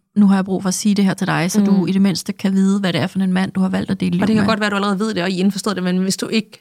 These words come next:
Speaker 1: Ja.
Speaker 2: ved det,
Speaker 1: Åh,
Speaker 2: så vil
Speaker 1: shit.
Speaker 2: jeg gerne, øh, fortælle dig det nu, og det kommer fra et godt sted, og jeg er ked af alt det, øh, jeg har
Speaker 1: Ja.
Speaker 2: forvoldt dig undervejs, og, øh, og jeg fortryder hvert et sekund.
Speaker 1: Ja.
Speaker 2: Men nu ved du det,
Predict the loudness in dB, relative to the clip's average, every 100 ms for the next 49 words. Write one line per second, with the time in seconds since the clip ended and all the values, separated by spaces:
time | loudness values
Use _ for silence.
0 | -4 -2 -4 -4 -2 -2 -4 -10 -14 _
1 | -14 -12 -10 -6 -2 0 -2 -2 -2 -2
2 | -4 -12 -18 -14 -6 -4 -2 -4 -2 -2
3 | 0 -2 -2 -2 -2 -4 -2 -2 -2 -4
4 | -4 -4 -4 -4 -4 -4 -2 -4 -4 -6
5 | -4 -6 -6 -8 -2 -2 -2 -10 -20 -20
6 | -20 -4 -2 0 -2 -4 -6 -2 0 0
7 | 0 -2 -4 -4 -4 -2 -2 -2 -4 -4
8 | -6 -4 -2 -2 -2 -4 -6 -8 -10 _
9 | _ _ -6 -4 -4 -6 -8 -6 -6 -6
10 | -8 -10 -10 -8 -10 -12 -10 -6 -2 2
11 | 2 2 -2 -4 -8 -10